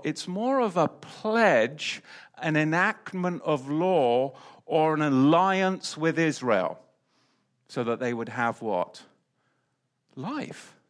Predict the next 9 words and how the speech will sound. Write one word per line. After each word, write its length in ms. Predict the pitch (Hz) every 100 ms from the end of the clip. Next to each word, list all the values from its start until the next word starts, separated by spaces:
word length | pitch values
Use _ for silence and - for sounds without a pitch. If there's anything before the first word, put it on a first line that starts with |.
| _ _ _ _ -
rather 320 | 123 131 131
than 220 | 127 135
being 360 | 131 127 127 -
wiped 840 | 110 107 113 117 120 120 - - _ _ _ 139
out. 720 | 147 131 90 80 - - - _ _ - - - - _ _ _ _ _
Does 200 | 151 151
it 100 | 156
include 720 | 165 156 - 170 175 196 202
covenant? 560 | - 208 208 220 262